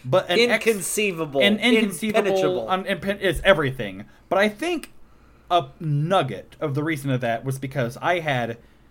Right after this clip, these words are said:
Speaker 1: severe, uh, figurative whiplash watching this movie. And let me tell you why. The two movies I watched prior to this movie are Paddington and Paddington Two.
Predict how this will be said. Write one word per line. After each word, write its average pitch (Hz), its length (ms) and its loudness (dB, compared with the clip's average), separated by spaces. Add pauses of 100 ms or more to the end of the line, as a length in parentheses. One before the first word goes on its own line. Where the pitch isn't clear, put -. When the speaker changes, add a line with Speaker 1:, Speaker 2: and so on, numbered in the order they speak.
(560)
Speaker 1:
severe, 196 1000 2 (420)
uh, 135 240 2
figurative 156 760 0 (240)
whiplash 117 640 -4
watching 113 360 -6
this 104 160 -10
movie. 92 360 -10
And 135 140 0
let 156 140 -2
me 160 100 -6
tell 139 160 -2
you 131 160 0
why. 87 360 -8 (520)
The 147 100 -2
two 285 280 0
movies 202 360 -2
I 165 120 2
watched 113 580 -4 (380)
prior 170 440 2
to 156 60 -6
this 151 180 -4
movie 104 460 -6 (840)
are 131 180 4
Paddington 208 1000 0 (180)
and 131 240 0
Paddington 147 680 -2
Two. 90 280 -10